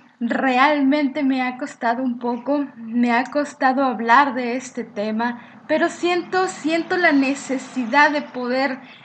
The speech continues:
expresarlo y de poder compartirlo contigo. El tema de hoy, decir adiós. ¿Sabes?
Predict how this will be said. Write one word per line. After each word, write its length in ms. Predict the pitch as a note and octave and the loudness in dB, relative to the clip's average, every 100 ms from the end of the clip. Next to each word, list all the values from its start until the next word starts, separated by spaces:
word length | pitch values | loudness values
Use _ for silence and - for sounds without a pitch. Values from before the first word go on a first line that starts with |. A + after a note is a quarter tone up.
| - | -16
expresarlo 920 | - A#3+ - - A3+ A#3+ - C#4 C4+ C4 | -10 -10 -10 -10 -8 -6 0 0 2 0
y 60 | |
de 120 | A#3 | -2
poder 380 | A3 A#3+ A3+ A3+ | -4 -2 -2 -2
compartirlo 1040 | - A#3+ A#3+ A#3 - _ C#4 C#4 A#3 A3 | -4 -4 -2 -4 -6 _ -4 -2 -2 -6
contigo. 760 | A3 G#3+ G#3+ - G#3+ F#3+ F#3+ F3+ - _ _ _ _ _ - _ _ _ _ _ _ | -6 -6 -6 -6 -6 -6 -10 -16 -20 _ _ _ _ _ -20 _ _ _ _ _ _
El 220 | A3+ G#3+ | -10 -4
tema 320 | C#4+ C#4 C#4 | 0 4 4
de 160 | B3+ A#3+ | 2 0
hoy, 340 | C4+ D4+ C#4 - _ _ _ _ _ _ _ _ _ _ - | 0 0 -2 -6 _ _ _ _ _ _ _ _ _ _ -12
decir 760 | G#3 A#3+ A#3+ - C#4 D4 D4 _ _ _ - | -8 -8 -8 -4 -2 -2 -8 _ _ _ -4
adiós. 840 | A#3 A#3 A3 G#3+ G3 G3 - - _ _ _ _ _ - _ _ _ _ _ _ _ - _ _ _ _ _ _ _ | -4 -2 -8 -8 -8 -10 -14 -16 _ _ _ _ _ -20 _ _ _ _ _ _ _ -20 _ _ _ _ _ _ _
¿Sabes? 640 | - D4 D4+ D#4+ D#4+ - | -4 0 4 4 2 -8